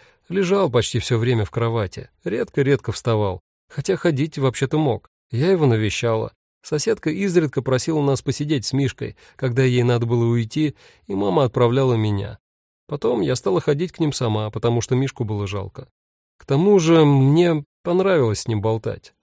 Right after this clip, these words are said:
Мишка был потрясающий. Слышали бы вы, как он врал, то есть фантазировал. То рассказывал, что он принц с далекой звезды,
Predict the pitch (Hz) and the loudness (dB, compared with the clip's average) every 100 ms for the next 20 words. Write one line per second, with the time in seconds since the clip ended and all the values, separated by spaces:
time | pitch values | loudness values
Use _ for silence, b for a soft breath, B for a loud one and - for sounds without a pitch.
0 | - 247 214 139 127 147 139 - 120 - | -12 -10 -6 -4 -4 -4 -4 -2 0 0
1 | 113 104 98 - - - _ _ _ _ | 0 -2 -4 -8 -14 -20 _ _ _ _
2 | - - 196 240 - 139 120 135 165 143 | -14 -6 -4 -2 0 2 4 4 2 2
3 | 160 135 165 160 151 139 107 - _ _ | 2 4 4 4 4 2 0 -6 _ _
4 | _ _ - 117 - - 123 135 127 135 | _ _ 0 0 0 -2 0 4 4 4
5 | 117 101 98 - _ _ _ - 208 156 | 2 0 -6 -14 _ _ _ -2 0 0
6 | - 165 175 151 147 143 - 135 123 110 | 0 2 2 4 4 4 2 0 2 0
7 | 110 113 143 131 117 113 117 123 123 104 | -2 0 0 0 -2 0 2 2 2 2
8 | 113 117 107 120 117 | 0 0 0 0 0